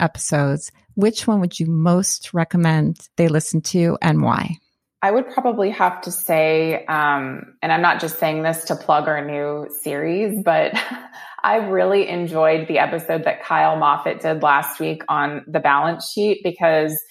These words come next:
Speaker 2: I did learn some new things. And I think it's a good refresher. And I also think it's just refreshing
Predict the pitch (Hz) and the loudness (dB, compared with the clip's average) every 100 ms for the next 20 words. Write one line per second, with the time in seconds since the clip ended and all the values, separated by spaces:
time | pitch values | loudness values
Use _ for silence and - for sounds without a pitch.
0 | _ - 151 139 139 143 156 160 170 - | _ -8 -8 -6 -4 -2 -2 -4 -6 -8
1 | 170 165 160 - 175 185 - - 147 143 | -6 -4 -6 -6 -6 -6 -6 0 2 0
2 | 147 - _ - 208 220 233 240 220 214 | -4 -10 _ 0 0 -2 -2 -2 -2 2
3 | 165 170 165 - - 156 156 151 147 - | 2 2 -2 -10 -6 -4 -2 0 0 0
4 | 190 190 202 202 - 165 165 156 175 170 | 0 2 2 2 0 0 0 2 0 0
5 | 175 175 156 156 143 - 151 143 - 156 | -4 -6 -4 -4 -4 -6 -4 -4 -2 -4
6 | 151 156 156 - 170 151 143 151 | 0 0 0 -2 0 -2 -4 -8